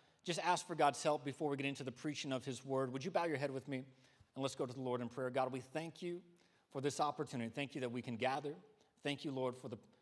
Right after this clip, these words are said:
preaching of your word. We know it changes lives. God, help me, use me today. I ask that you will.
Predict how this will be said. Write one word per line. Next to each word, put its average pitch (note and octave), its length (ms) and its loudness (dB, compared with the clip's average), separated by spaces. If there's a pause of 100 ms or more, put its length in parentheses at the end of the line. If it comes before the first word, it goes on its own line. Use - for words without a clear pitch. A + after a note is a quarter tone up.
(300)
preaching F3 420 -4
of D3 100 -2
your C#3+ 120 -2
word. A2+ 240 0
We B2+ 80 -2
know C3 100 2
it A#2+ 80 0
changes C3+ 380 -6
lives. C3 320 2
God, A#2 180 0
help D3 280 -2
me, C3 140 -4
use B2+ 360 -4
me A#2+ 140 -2
today. A2 300 -8
I A#2+ 120 -2
ask C3 160 -6
that C3+ 80 -12
you C3 100 -6
will. D#3+ 320 2